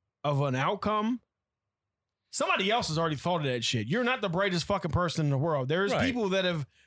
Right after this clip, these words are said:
Speaker 1: that are paid to, to strategically place things that, that and this, that, and the other. That it's not, it's not far-fetched to think that, and I'm gonna put the nine eleven thing, that we didn't,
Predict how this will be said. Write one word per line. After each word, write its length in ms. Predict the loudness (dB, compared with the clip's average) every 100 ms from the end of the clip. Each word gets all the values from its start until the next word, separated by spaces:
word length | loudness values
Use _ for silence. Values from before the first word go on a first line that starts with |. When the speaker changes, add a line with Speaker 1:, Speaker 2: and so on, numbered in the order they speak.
| -4
Speaker 1:
that 120 | 0
are 120 | 0
paid 420 | 0 0 2 0 0
to, 400 | 0 0 -2 -4 -12 -20 _
to 320 | -2 0 0 0
strategically 800 | -2 0 0 2 0 0 0 0
place 440 | 2 2 2 0
things 280 | -2 0 0
that, 220 | -2 0
that 140 | 0
and 80 | 2
this, 120 | 0 2
that, 220 | 0 0
and 80 | 0
the 100 | 2
other. 280 | 2 0
That 260 | -2 -4 -6 _ -20 _ -20 -12 -6
it's 180 | -4 0
not, 220 | 0 0
it's 160 | -2 0
not 220 | 0 -2
far-fetched 560 | -2 0 0 0 -2 0
to 100 | -4
think 360 | -2 -2 0
that, 340 | 0 2 0 -2 _ _ _
and 120 | 0
I'm 120 | 2 2
gonna 140 | 0
put 260 | 0 0 0
the 100 | 0
nine 240 | 2 2
eleven 340 | 2 2 0 0
thing, 340 | 0 0 2
that 300 | 2 2 -2 _ _ _ _ -2
we 180 | 0 2
didn't, 500 | 0 0 0 -2